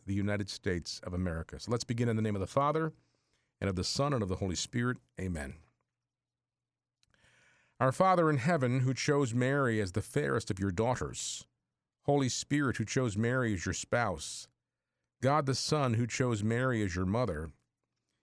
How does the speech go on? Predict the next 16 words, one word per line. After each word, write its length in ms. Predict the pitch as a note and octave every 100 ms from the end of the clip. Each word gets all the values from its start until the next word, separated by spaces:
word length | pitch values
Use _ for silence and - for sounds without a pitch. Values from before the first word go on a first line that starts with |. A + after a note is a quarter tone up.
| _
in 240 | B2 A#2 A#2+
union 320 | E3+ A3+ G3+
with 180 | C#3+ -
Mary, 300 | G#2 G2 A2+
we 160 | G#2
adore 360 | G#2+ G2 C3 F3+
your 140 | E3+
majesty 480 | C#3 B2+ A#2+ A#2+ -
and 80 | A#2+
acknowledge 540 | F2+ G2+ A#2 C3+ C3
your 160 | A#2 G#2+
supreme, 720 | - A2 - C#3+ C#3+ C#3+ D3 -
eternal 460 | F#2+ - D#3+ D#3
dominion 640 | B2 G#2 A2+ B2+ B2+ B2+ G#2+
and 100 | G2+
authority. 600 | - G#2 G2+ E2+ -